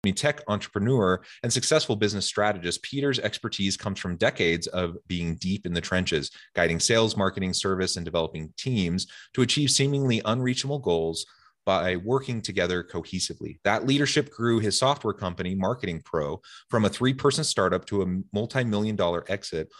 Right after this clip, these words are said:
all without partners or investors. Peter also wrote four running books on personal branding, The Brand Called You,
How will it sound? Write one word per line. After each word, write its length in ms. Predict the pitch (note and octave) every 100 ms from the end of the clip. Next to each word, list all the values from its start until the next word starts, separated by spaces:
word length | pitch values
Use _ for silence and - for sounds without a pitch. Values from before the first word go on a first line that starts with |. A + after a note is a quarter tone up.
| - -
all 260 | A2 B2
without 480 | B2+ A#2+ G2+ G2+ -
partners 420 | G2 F#2+ F#2 F2 -
or 160 | F2
investors. 600 | E2 D#2+ E2+ - D2 - -
Peter 280 | - G#2 F#2+
also 360 | G#2+ D#3+ C3+
wrote 420 | F#2+ F2+ E2+ F#2 - -
four 200 | C#3+ C3+
running 240 | A#2 G2+
books 320 | A2 C3+ -
on 140 | G2 F#2
personal 340 | - G#2 F2+
branding, 460 | A2 C#3 C3+ B2+ B2
The 60 |
Brand 420 | F#2 G2 G2+ G2 G2
Called 340 | F#2+ F2 F#2
You, 260 | B2+ B2